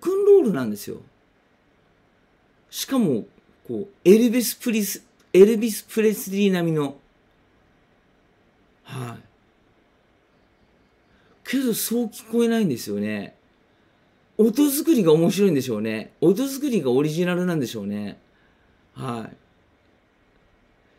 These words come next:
い。いやー。本当に、ジョン・レノンしか作れないような曲なんじゃないかなと思いますね。は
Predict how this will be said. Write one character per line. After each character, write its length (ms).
い。 60
い 20
や 80
ー。 1400
本 240
当 100
に、 360
ジ 140
ョ 80
ン・ 60
レ 120
ノ 140
ン 40
し 60
か 140
作 240
れ 80
な 120
い 60
よ 80
う 20
な 100
曲 260
な 100
ん 80
じ 80
ゃ 20
な 120
い 80
か 80
な 240
と 120
思 140
い 60
ま 100
す 140
ね。 320
は 280